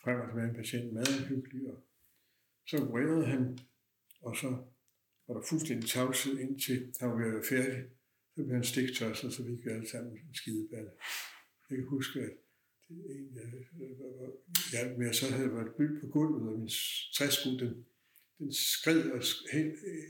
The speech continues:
ind på hans sko. Og han blev tørstet og sagde, at man skulle sparke operatøren, om det nu var nyt, at man gjorde det som reservelæge. Det var,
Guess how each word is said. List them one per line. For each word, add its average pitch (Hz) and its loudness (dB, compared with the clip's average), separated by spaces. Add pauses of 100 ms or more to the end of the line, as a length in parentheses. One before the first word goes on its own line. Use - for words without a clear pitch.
ind 165 2
på 135 -2
hans 165 6
sko. - 2 (840)
Og 120 -6 (720)
han 127 0
blev 127 -6
tørstet 117 0
og 110 -4
sagde, 120 0
at 110 -2
man 104 -4
skulle - -6
sparke 117 0 (360)
operatøren, 120 4
om 117 -2
det 135 4
nu 127 4
var 113 0
nyt, 117 4 (600)
at 113 -4
man 110 -6
gjorde 110 0
det - 2
som 113 2
reservelæge. 107 0
Det 120 -6
var, 110 -10